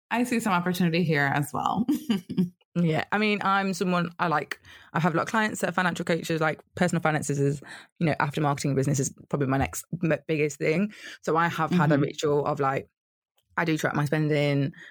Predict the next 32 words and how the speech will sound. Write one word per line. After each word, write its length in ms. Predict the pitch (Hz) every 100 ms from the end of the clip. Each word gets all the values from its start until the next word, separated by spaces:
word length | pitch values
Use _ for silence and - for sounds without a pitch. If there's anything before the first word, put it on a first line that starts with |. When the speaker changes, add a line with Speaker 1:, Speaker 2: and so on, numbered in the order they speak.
| -
Speaker 2:
and 80 | 151
I 60 |
will 120 | 151 151
sit 120 | -
down 160 | 156
once 180 | 147 143
a 40 | 147
month 260 | 139 -
and 100 | 135
properly 380 | - 139 - 139
look 200 | 135 -
at 120 | 123 - -
what's 180 | - -
happened 340 | 220 226 220 196
and 40 |
what's 160 | 156 165
moved. 200 | 156 151
And 60 |
I, 100 | 135 139
like, 120 | -
check 180 | - -
my 60 | 131
net 140 | -
worth 200 | 143 156
on 80 | 147
a 60 | 151
monthly 320 | 156 - 156
basis 340 | 151 151 180
and 100 | 185
stuff 140 | 170 175
like 80 | 165
that. 200 | 190